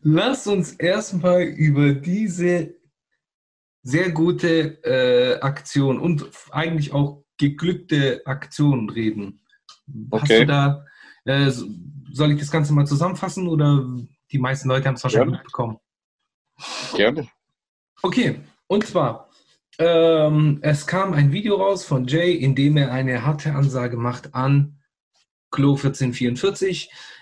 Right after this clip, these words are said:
Speaker 1: Äh, daraufhin hat sich so eine Art Instagram-Beef entwickelt und vierundzwanzig Stunden lang war Deutschrap im Unklaren, ob Jay das wirklich ernst meint mit seiner
Speaker 2: Mhm.
Speaker 1: Ansage oder nicht.
Speaker 2: Mhm.
Speaker 1: Äh, am Ende,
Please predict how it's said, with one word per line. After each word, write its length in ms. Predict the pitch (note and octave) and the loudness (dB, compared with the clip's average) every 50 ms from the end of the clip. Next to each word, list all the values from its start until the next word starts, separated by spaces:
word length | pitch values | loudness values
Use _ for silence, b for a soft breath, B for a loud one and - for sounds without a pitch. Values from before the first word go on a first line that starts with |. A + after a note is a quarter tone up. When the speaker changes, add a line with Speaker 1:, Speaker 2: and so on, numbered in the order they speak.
| B | B
Speaker 1:
Äh, 600 | - C3 C3+ C3 C3 C3 C3 C3 C3 C3 C3 B2+ A2+ | -4 -2 0 0 0 0 0 0 0 0 0 0 0
daraufhin 600 | - C#3 C3+ C#3 C#3 C#3+ - D3 C#3+ C#3+ C3+ - - | 0 0 0 0 0 0 2 4 4 4 4 2 -2
hat 160 | - C3+ C#3 - | -4 -6 -6 -6
sich 180 | - C#3+ - | -8 -10 -8
so 140 | - B2+ B2 | -6 -6 -4
eine 300 | A#2 A#2 A#2+ A#2+ B2 A2+ | -4 -4 -4 -4 -4 -4
Art 220 | A#2 A#2 A#2 A#2 - - | -4 -6 -6 -6 -6 -2
Instagram-Beef 1400 | F3 F#3 F3 D3+ - - E3+ D3+ C#3 D3 D3 D3 D3+ D3+ D3 C#3+ C3+ - - - _ - E3+ F3 F3 D3 D3 | 0 0 0 0 0 -2 0 0 2 2 2 2 4 4 2 2 0 -4 -10 -10 _ -4 -2 -2 -2 -2 -2
entwickelt 680 | - D3 D3 D3 D3+ E3 D#3+ D#3 F3 E3 E3 E3 D3+ - | 0 0 0 2 0 -2 -2 0 2 2 2 2 2 0
und 200 | B2+ C3+ C3 - | 0 0 0 0
vierundzwanzig 640 | - - E3 D#3 C#3+ C#3+ C#3+ C#3 C#3 - C#3+ C#3+ | 0 0 0 2 2 2 0 0 0 0 0 -2
Stunden 280 | - - D3+ D3 C#3+ C#3 | 0 2 2 2 2 2
lang 360 | C#3 C#3 C#3 C#3 C#3 C3+ b b b b b _ - | 0 0 0 0 -2 -2 b b b b b _ -6
war 180 | B2 B2+ A#2+ A#2+ | -6 -6 -4 -2
Deutschrap 480 | - C3+ C#3 C#3 - - C#3 C3 - | 0 0 0 0 0 0 0 0 -2
im 160 | A2+ A#2+ A#2+ | -4 -10 -6
Unklaren, 520 | - D3+ D3+ D3 C#3+ C#3+ C#3+ C3+ C3 B2+ A#2+ | -2 2 2 2 2 2 0 0 0 -2 -4
ob 200 | A2 G#2+ G#2+ - | -6 -8 -6 -4
Jay 160 | B2+ C3 B2+ | -2 -2 -2
das 180 | A#2 G#2+ - - | -4 -6 -8 -6
wirklich 320 | B2 - - B2 - A#2 | -6 -4 -4 -6 -6 -4
ernst 320 | B2+ C3+ C#3 D3 D3 - - | 0 2 2 2 0 0 0
meint 360 | C#3+ C3+ C3+ C3+ C#3+ C#3+ B B B B B B B B _ | 0 2 2 2 0 -2 B B B B B B B B _
mit 180 | - C3+ B2 - | -2 -2 -2 -2
seiner 300 | C3 C3+ C#3 C#3 C3+ A#2+ | -2 0 0 2 2 2
Speaker 2:
Mhm. 60 | A2+ A2 | 2 2
Speaker 1:
Ansage 800 | C3+ C#3+ C#3 - C3+ C#3 C3+ C3+ C3+ B2+ C3+ C3 C3 C#3 D3 b b b b - - - - - | 4 2 2 2 2 2 2 2 0 0 0 2 2 0 -2 b b b b -4 -4 -4 -4 -4
oder 200 | A#2 A#2+ A#2+ A#2+ | -2 0 0 2
nicht. 280 | C#3 F3 A3 G#3+ - - | 2 0 0 -2 -4 -4
Speaker 2:
Mhm. 200 | A2 - G#2 G#2+ - | -4 -4 -6 -4 -2
Speaker 1:
Äh, 600 | - C#3+ C#3 C3+ C3 C3 C3 B2+ B2+ C3 C3+ C#3+ C#3+ - - | 0 2 2 4 4 4 4 4 2 2 0 -4 -6 -8 -8
am 140 | C#3 C3 | -6 -4
Ende, 420 | C3+ D3 E3 F#3 F#3 G3 G#3+ A3+ | -2 0 0 2 2 2 0 -2